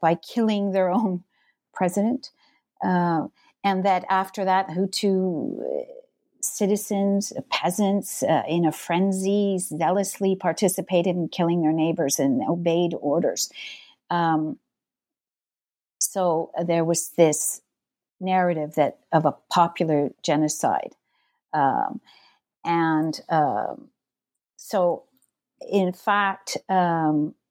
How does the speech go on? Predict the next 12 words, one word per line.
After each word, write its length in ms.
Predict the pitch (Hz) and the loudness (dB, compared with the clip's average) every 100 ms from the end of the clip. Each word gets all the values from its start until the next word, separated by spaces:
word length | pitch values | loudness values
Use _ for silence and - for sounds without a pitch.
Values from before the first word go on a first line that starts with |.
| _ _ _ _ - | _ _ _ _ -10
my 520 | 196 185 185 180 180 - _ _ _ _ _ - | -4 0 2 2 0 -4 _ _ _ _ _ -4
story 680 | - - 185 175 170 165 - | -4 0 0 2 2 0 -2
and 320 | 170 160 156 - | -2 0 0 0
the, 220 | 175 170 - | 2 2 0
the 200 | - 190 | 0 2
complete 480 | 185 170 - 220 - | 2 -2 0 0 0
story 260 | - 180 170 | -2 0 0
of 100 | 165 | -2
the 80 | 165 | 0
genocide, 760 | 160 160 156 160 151 143 151 _ _ _ _ _ | 2 2 0 0 2 0 -2 _ _ _ _ _
uh, 520 | 175 165 156 151 143 - - | -2 0 2 2 0 -4 -6
is, 560 | - 170 160 156 170 | -2 0 2 0 -4